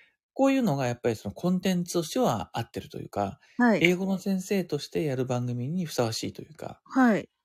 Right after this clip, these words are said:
Speaker 1: あの、そういう感じがしますね。
Speaker 2: はい。
Speaker 1: うん。
Speaker 2: なるほど。
Speaker 1: まだスタイフでは、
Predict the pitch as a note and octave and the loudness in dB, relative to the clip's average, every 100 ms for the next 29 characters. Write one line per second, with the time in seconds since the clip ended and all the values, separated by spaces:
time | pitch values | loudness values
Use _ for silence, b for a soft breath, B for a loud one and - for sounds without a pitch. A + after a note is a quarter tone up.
0 | - A2 G#2 G2+ G2+ G#2 B2+ - - B2+ | -10 -6 -4 -4 -6 -8 -12 -12 -2 2
1 | A#2 - G#2+ - - - - - B2+ C3+ | 2 0 -6 -6 -10 -12 -18 -12 -10 -10
2 | C#3 - - A#3 A3 D#3+ - _ _ _ | -14 -10 2 4 4 0 -8 _ _ _
3 | _ _ - A#2 G#2 F2+ - G3 B3+ D4+ | _ _ -8 -4 -2 -4 -6 0 2 2
4 | A3+ D4 D4 D4+ D4 - G3+ | 2 -2 2 2 2 0 -4